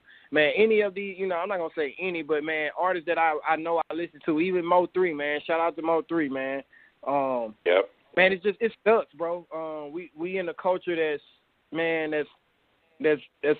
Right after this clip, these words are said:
Speaker 1: kinda straps us down in certain ways, man. And it's, it's, it's, it's, it's very important that, you know, the artists of influence and even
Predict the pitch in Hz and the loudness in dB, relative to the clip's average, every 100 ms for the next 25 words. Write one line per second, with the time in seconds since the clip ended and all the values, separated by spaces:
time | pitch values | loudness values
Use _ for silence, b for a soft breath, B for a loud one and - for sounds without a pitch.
0 | - 208 196 170 151 _ _ _ _ _ | 2 4 4 2 -2 _ _ _ _ _
1 | _ - - 202 185 - 185 - 175 180 | _ -14 2 4 4 0 -4 0 0 0
2 | 160 147 - 156 139 156 160 151 135 147 | -6 -10 -8 -8 -6 -6 -6 -8 -12 -12
3 | 147 147 143 143 147 _ _ _ _ _ | -10 -12 -14 -14 -16 _ _ _ _ _
4 | _ _ _ _ - 147 127 160 160 - | _ _ _ _ -16 -14 -10 -8 -8 -8
5 | 156 147 165 156 147 185 196 185 147 160 | -8 -8 -6 -6 2 6 6 4 2 -4
6 | 143 190 190 170 156 147 135 - _ _ | -6 0 0 0 -6 -8 -10 -16 _ _
7 | - 170 165 143 - 175 170 151 143 170 | -14 -8 -6 -6 -2 -2 -2 -6 -10 -8
8 | 170 170 170 170 156 143 143 139 135 156 | -6 -4 -2 -2 -4 -6 -6 -6 -8 -4
9 | 185 175 160 | -2 -2 -4